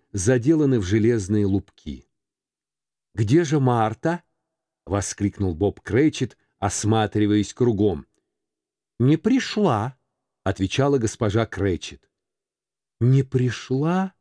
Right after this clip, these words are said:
произнес Боб, падая духом. Он был очень весел, когда вошел,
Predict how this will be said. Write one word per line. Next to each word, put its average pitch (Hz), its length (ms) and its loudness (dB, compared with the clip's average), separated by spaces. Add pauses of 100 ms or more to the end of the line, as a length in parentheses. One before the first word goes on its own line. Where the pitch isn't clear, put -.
(720)
произнес 98 580 0
Боб, 117 440 0 (320)
падая 104 500 0
духом. 85 600 -8 (760)
Он 185 180 4
был 226 160 2
очень 220 280 0
весел, 208 460 0
когда 139 300 0
вошел, 180 580 2